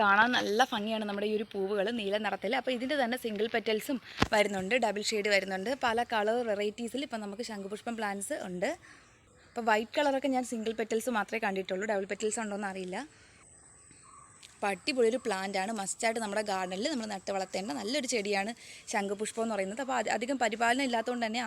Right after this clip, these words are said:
ആർക്ക് വേണമെങ്കിലും എളുപ്പത്തിൽ വളർത്തിയെടുക്കാൻ പറ്റും. ഇതുപോലെ നിറയെ പൂക്കളും തരും നമ്മുടെ ഈ ഒരു ചെടി. കുറച്ച് വിത്തുകൾ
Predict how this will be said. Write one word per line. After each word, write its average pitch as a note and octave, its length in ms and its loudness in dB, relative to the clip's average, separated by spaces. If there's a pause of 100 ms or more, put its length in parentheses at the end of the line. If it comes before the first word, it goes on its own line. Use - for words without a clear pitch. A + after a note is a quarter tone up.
ആർക്ക് C4+ 240 -4
വേണമെങ്കിലും A#3 340 0 (400)
എളുപ്പത്തിൽ E4 480 2
വളർത്തിയെടുക്കാൻ A3+ 560 0
പറ്റും. G#3+ 240 -2
ഇതുപോലെ A3+ 280 0
നിറയെ G#3 320 4
പൂക്കളും A3+ 420 -2
തരും G3 200 2
നമ്മുടെ G3 180 -2
ഈ G3 40 0
ഒരു G#3 120 -4
ചെടി. G3 200 -2 (1500)
കുറച്ച് A3+ 260 2
വിത്തുകൾ A#3+ 320 6